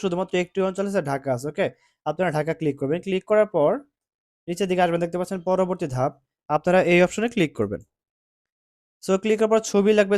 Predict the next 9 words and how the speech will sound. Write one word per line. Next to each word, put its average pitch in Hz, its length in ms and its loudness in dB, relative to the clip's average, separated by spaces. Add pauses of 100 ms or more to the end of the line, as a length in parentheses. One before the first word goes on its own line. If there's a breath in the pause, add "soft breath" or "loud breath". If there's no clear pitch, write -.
(100)
ছবিটা 202 320 0
হবে 196 160 0
হচ্ছে 202 240 -4
আপনার 185 240 0 (1000)
তিনশো 220 280 0 (100)
ষাট 190 180 4 (100)
থেকে 220 160 4 (140)
পাঁচশো 196 260 2 (120)
চল্লিশ 214 400 2